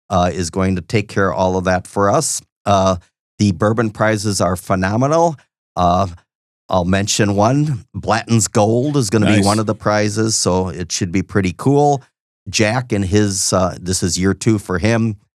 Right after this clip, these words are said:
Speaker 1: two bucks to enter his race. Uh, and, and that you can enter at, at Piggly Wiggly in Kewaskum. We'll have,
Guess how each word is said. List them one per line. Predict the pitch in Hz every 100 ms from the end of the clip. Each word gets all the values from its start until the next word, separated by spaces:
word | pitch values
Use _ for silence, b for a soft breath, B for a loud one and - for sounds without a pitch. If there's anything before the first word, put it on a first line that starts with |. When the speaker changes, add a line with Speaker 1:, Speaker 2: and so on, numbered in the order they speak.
| _ -
Speaker 1:
two | 131
bucks | 104 101 - -
to | 85
enter | 95 101 92
his | 110 101
race. | 101 101 104 101 - _ _ _ _ 101
Uh, | 87 85 87 82 -
and, | 92 87 85 - -
and | 95 87
that | 95 101 101 -
you | 98
can | 101 90
enter | 104 120 104 95 95 92
at, | 95 92 110
at | 101 123 -
Piggly | 107 87 82
Wiggly | 82 78 82
in | 82
Kewaskum. | 76 85 80 85 - 92
We'll | 76
have, | 80 85